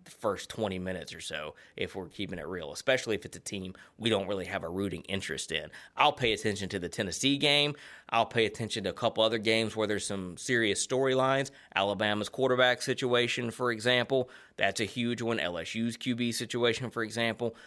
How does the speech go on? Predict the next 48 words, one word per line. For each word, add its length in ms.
another 420
big 240
one. 240
But 480
outside 420
of 80
that, 500
I 40
mean, 140
I'm, 180
I 40
don't, 200
it's, 420
it's 180
spring. 460
There's 160
some 140
things 300
to 80
glean 360
from 300
it. 180
Um, 420
and 160
it's, 260
it's 180
football 460
again. 480
It's 160
kind 220
of 80
a 40
nice 360
little, 340
here's 360
a 80
taste, 640
here's 260
a 40
little 200
fix 640
to 160
get 260
you 60
through 580
until 320
August. 580
But 300